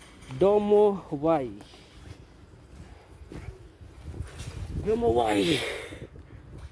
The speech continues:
Domo Wai is the boat here, guys. I think we have to take this boat. Wow, the sun is setting. And we will do some review.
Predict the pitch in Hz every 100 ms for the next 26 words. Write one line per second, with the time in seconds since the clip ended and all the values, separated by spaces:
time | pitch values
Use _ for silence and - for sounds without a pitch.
0 | - 190 208 202 208 208 165 180 - 165
1 | 160 190 160 143 - 143 135 - 143 143
2 | 143 - - - - - - - - -
3 | - - 165 165 165 147 - 147 160 156
4 | 147 135 147 131 - - - - - -
5 | - - - - - - - - - -
6 | - - - - - - - - - -
7 | - - - - - - - 147 180 170
8 | 139 139 - 175 156 139 170 165 151 170
9 | 196 - - - - - - - - -
10 | - - - - - 143 139 147 170 147
11 | 135 - - - - - - - 170 -
12 | 160 160 165 190 156 165 254 240 220 175
13 | 139